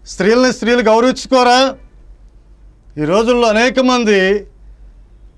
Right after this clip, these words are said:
గమనించండి, స్త్రీలే స్త్రీలకు శత్రువులుగా ఉంటున్నారు, పగవారుగా ఉంటున్నారు,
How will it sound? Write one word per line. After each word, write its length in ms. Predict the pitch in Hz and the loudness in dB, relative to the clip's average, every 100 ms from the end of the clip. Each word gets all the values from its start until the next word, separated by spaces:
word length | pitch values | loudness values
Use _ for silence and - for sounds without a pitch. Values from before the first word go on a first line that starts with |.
| - - | -20 -6
గమనించండి, 760 | 160 220 240 254 233 202 185 156 - - - | -2 -2 -2 -2 -2 0 -2 -4 -10 -20 -20
స్త్రీలే 840 | - - 185 240 269 277 226 156 - - - - - | -14 -4 0 2 4 4 2 -4 -12 -20 -20 -20 -20
స్త్రీలకు 440 | - - 220 240 202 | -12 -4 0 0 -2
శత్రువులుగా 560 | 208 202 214 220 208 | -4 -4 -2 0 0
ఉంటున్నారు, 420 | 180 180 139 113 - - - - - - - - - - 185 | -2 -4 -12 -12 -16 -20 -20 -20 -20 -20 -20 -20 -20 -8 -2
పగవారుగా 580 | 202 240 254 269 254 | 0 2 4 4 4
ఉంటున్నారు, 520 | 240 196 185 147 120 | 2 -2 -4 -6 -10